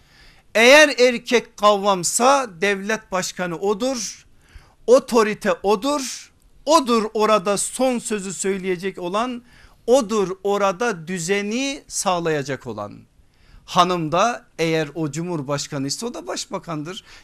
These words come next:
ya da o başbakansa o da iç-, İçişleri Bakanı'dır ama bir şeydir. Çocuklar da bir şeydir.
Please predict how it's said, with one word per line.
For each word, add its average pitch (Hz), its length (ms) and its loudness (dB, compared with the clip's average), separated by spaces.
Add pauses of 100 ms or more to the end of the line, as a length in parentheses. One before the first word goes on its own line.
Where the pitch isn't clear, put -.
ya 185 160 0
da 190 40 -2
o 180 180 -2
başbakansa 156 720 -4
o 226 100 -8
da 269 100 -2
iç-, - 180 -6
İçişleri 233 680 -6
Bakanı'dır 208 420 -8
ama 277 240 -4
bir 233 40 -12
şeydir. 143 560 -10 (640)
Çocuklar 208 680 2
da 214 140 -2
bir 180 60 -8
şeydir. 131 800 -6